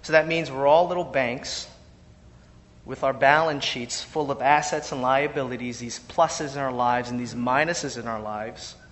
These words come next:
that we try to accumulate. And I think we'll see that how we accumulate those things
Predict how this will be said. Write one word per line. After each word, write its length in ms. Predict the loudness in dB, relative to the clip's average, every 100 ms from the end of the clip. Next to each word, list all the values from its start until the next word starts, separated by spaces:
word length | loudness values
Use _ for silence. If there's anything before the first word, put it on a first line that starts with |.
| -20 -20 -20 -8
that 140 | -2 -2
we 80 | 0
try 240 | 4 4
to 140 | 4
accumulate. 680 | -4 -6 -4 -2 -2 -4 -8 -12 -20 -18 -18 -20 -20 -20 -20 -20 -18 -12 -2
And 80 | 0
I 20 |
think 220 | 0 0
we'll 120 | 0
see 280 | -2 0 2
that 500 | 6 6 4 -10 -14
how 300 | 2 4 6
we 140 | 2 -4
accumulate 640 | -6 -8 -6 -6 -6 -6
those 320 | -6 -6 -8
things 420 | -10 -10 -10 -16